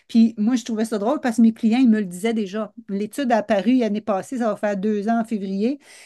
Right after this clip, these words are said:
Puis, euh, qu'est-ce qu'ils disent de manger, c'est exactement ce que j'enseigne. Qu'est-ce qu'on dit de bouger, c'est exactement ce que j'enseigne. Donc, oui, on a notre âge chronologique. Moi, j'ai cinquante-sept ans, mais à l'intérieur de moi, je suis plus jeune. Lauriane a soixante et un ans, mais à l'intérieur, elle est plus jeune.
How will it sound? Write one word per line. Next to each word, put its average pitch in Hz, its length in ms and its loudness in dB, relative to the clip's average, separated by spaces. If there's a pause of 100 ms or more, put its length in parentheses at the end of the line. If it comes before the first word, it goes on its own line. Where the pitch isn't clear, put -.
(160)
Puis, 233 260 4
euh, 196 500 0
qu'est-ce 254 220 -2
qu'ils 233 140 -2
disent 226 280 0
de 220 100 4
manger, 202 360 -2
c'est 226 240 -10
exactement 214 560 -4
ce 220 60 -6
que 214 100 -6
j'enseigne. 202 480 -4
Qu'est-ce 220 200 -8
qu'on 202 180 -6
dit 208 160 -4
de 196 80 -6
bouger, 202 300 -6
c'est 226 200 -10
exactement 202 640 -8
ce 208 80 -14
que 202 100 -6
j'enseigne. 196 560 -4
Donc, 196 280 -6 (360)
oui, 320 240 2
on 262 160 4
a 233 120 6
notre 226 280 2
âge 233 220 -2
chronologique. 208 640 -4
Moi, 233 120 2
j'ai 233 120 0
cinquante-sept 208 720 -6
ans, 220 120 -2
mais 214 120 2
à 190 80 0
l'intérieur 226 540 0
de 208 100 -2
moi, 202 220 -2
je 220 80 -6
suis - 80 -16
plus 202 160 -4
jeune. 180 300 -6
Lauriane 214 500 -2
a 185 120 -4
soixante 226 520 -4
et 226 80 2
un 202 160 -4
ans, 226 140 -2
mais 220 80 0
à 190 80 -4
l'intérieur, 196 460 -6
elle 202 80 -8
est 180 60 -8
plus - 160 -12
jeune. 170 260 -12